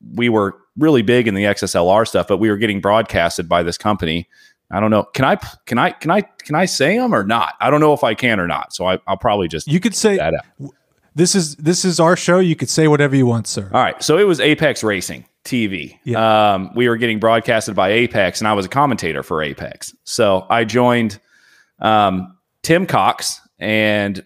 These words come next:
Speaker 1: w-, I was like, "Dude, I can't race right now, so I might as well start commentating." And that's kinda where it all, where it all stemmed from. But yeah, no, you, you talked about how you've, you've got at least one, right? So Apex and V R S are, are pretty close. So, um,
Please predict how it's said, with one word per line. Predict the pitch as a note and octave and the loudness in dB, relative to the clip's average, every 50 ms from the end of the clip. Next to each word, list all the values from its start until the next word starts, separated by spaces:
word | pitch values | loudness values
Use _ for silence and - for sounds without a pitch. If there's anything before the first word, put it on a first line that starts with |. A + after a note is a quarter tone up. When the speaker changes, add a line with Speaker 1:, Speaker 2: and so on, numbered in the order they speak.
| _ _ - - _ - | _ _ -20 -20 _ -10
Speaker 1:
w-, | G#2+ A2 - | -6 -4 -2
I | - G#2 A#2 | 0 2 2
was | A#2+ A#2+ G#2 | 2 2 2
like, | - G#2+ G2 F2+ - - _ | 2 0 0 -2 -4 -8 _
"Dude, | - B2 B2 G2 | 0 0 2 2
I | G2 A#2+ | 2 2
can't | A#2+ - D3 A2 D#2 C#2 | 0 0 -2 -2 -2 0
race | G2 B2+ D#3 D3 - | 0 0 0 0 -2
right | G2 E2 D2+ - | -2 -4 -4 -6
now, | C#2+ D2 D#2+ F2+ | -8 -8 -8 -6
so | F2+ - A2+ | -4 -2 0
I | G#2+ G#2+ | 0 2
might | A2 A2 G#2+ | 2 0 0
as | G#2+ G2 - | 0 -2 -2
well | G#2+ G2+ F#2+ | -2 -2 -2
start | - - G2 F2+ - | 0 -2 -2 -2 -2
commentating." | - A#2 A#2+ A2+ G2 - - E2+ D#2+ E2 E2 | 0 0 0 0 -2 -4 -4 -6 -6 -6 -6
And | F2+ G2+ | -4 -2
that's | A2 A#2 - | -2 -2 -2
kinda | - C3+ C3 G#2+ F#2+ | -2 -2 0 0 0
where | F#2 G2 A2 G#2+ G#2 G2+ | 0 0 2 2 2 2
it | F#2 | 2
all, | F2+ F2 E2+ E2 - - - - - _ _ - | 2 2 2 0 -2 -6 -18 -20 -20 _ _ -2
where | - B2 B2+ B2 | 0 2 4 4
it | A#2 | 4
all | A2 G#2 G2 | 2 2 0
stemmed | - - D#3+ E3 E3 D#3+ | 0 0 0 0 0 0
from. | - G2+ F#2+ | -2 -2 0
But | F#2 A2 - | 0 0 0
yeah, | D3+ D#3+ B2 G#2 A2 | 2 0 0 0 0
no, | C3+ C3+ A#2 | 0 0 0
you, | G#2 G#2+ A#2+ A#2+ - | 0 -2 -4 -6 -6
you | G#2+ B2 B2 | -4 -6 -4
talked | - - D3 D3 - - C3+ | -2 0 0 0 0 0 0
about | A2+ A2+ G#2 F#2+ D#2+ | 0 2 2 2 2
how | A2 G#2+ G#2 G#2 G2 F#2+ - - - E2+ - - | 0 2 2 2 2 0 -2 -6 -14 -20 -20 -14
you've, | A2 A#2+ A#2+ A2 G2 - - | -8 -6 -4 -4 -6 -6 -6
you've | A#2+ A#2+ A2 | -6 -2 0
got | C3+ B2 A#2+ A#2 | 0 2 2 2
at | - | 0
least | A#2 A#2+ A2 - - | 0 0 0 0 -2
one, | A2 A2+ A2+ F2 D#2+ | 0 0 0 0 0
right? | D#2+ D#2+ E2+ - | -2 -2 -4 -4
So | - A2 G2+ - | -4 -4 -2 0
Apex | A#2 A#2 A2+ - A2+ G2+ G2+ - - - - _ _ _ _ _ _ _ - | 0 0 0 0 0 0 0 -2 -4 -12 -14 _ _ _ _ _ _ _ -8
and | - F#2 F2 | -8 -6 -2
V | F2 A2+ A2 | 0 2 2
R | G2+ F#2+ F#2 F2 | 4 2 2 2
S | E2 D#2+ D2+ - - - - _ _ _ | 0 -2 -4 -4 -6 -8 -10 _ _ _
are, | - E2+ E2+ E2 D#2+ - F2+ | -2 0 2 2 0 0 0
are | F#2 F2+ | 0 0
pretty | E2 - G#2 F2+ E2+ | 0 -2 -2 -2 -2
close. | - - G2 F2 D#2+ D#2 - - - | -2 0 0 0 0 -4 -6 -8 -6
So, | - - G2 F2+ F2 E2 E2 _ - - - - _ _ _ _ - | -2 -2 0 0 0 -2 -2 _ -12 -20 -20 -20 _ _ _ _ -2
um, | - G2 F#2+ F#2 F2+ E2+ D#2+ E2 D#2 D2+ | 0 2 2 2 2 0 0 -4 -6 -10